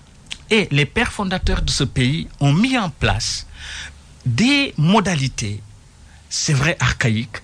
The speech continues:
mais qui nous permettent aujourd'hui de tenir, tenir debout. C'est le fait que moi je puisse vous reca-, euh, regarder, plaisanter avec vous et dire, « Vous êtes mon cousin » à plaisanterie. C'est le fait de pouvoir dire, « Un Sérère, il est sacré pour un Diola,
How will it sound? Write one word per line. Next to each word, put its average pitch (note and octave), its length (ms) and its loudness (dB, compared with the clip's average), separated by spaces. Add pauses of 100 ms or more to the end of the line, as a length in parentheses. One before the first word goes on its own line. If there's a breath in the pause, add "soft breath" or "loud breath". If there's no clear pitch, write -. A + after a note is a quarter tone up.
(500 loud breath)
mais D3+ 240 2
qui - 120 -2
nous C3+ 120 2
permettent B2+ 420 0
aujourd'hui B2+ 380 0
de A2+ 40 -2
tenir, G#2+ 340 2 (180)
tenir A2 380 4
debout. G2+ 360 0
C'est - 160 0
le B2 100 2
fait A#3 240 0
que F#3+ 140 -2
moi E3+ 140 -2
je C#3+ 100 -2
puisse B2+ 220 -6
vous A#2 180 -4
reca-, A2 240 -6 (100)
euh, C3+ 120 2 (100)
regarder, A#2+ 680 0 (960 loud breath)
plaisanter G3+ 460 2
avec D#3 220 0
vous D#3 300 -8 (220)
et C#3+ 80 2
dire, « E3 320 0
Vous G#2+ 200 0
êtes A#2+ 100 0 (100)
mon G#2+ 100 0
cousin » G2+ 340 -2 (100)
à F2 80 -12
plaisanterie. - 720 -8 (400 loud breath)
C'est - 180 2
le F#3 80 4
fait G#3+ 160 -2
de E3+ 80 -2
pouvoir C#3+ 400 0
dire, « D3+ 400 0 (280)
Un E3 120 4
Sérère, C#3+ 500 2 (120)
il C3+ 100 2
est C3 60 2
sacré - 500 0
pour G2+ 240 -2
un G#2 80 2
Diola, G#2 400 0